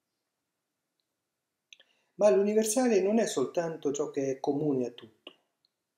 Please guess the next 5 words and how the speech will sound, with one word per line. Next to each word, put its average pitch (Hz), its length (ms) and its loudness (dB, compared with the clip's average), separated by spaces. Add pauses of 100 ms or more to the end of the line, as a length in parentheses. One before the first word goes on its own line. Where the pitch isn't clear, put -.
(800)
L'universale 202 680 2
per 220 220 2
Hegel 190 540 0
è 190 120 0
anche 165 840 -4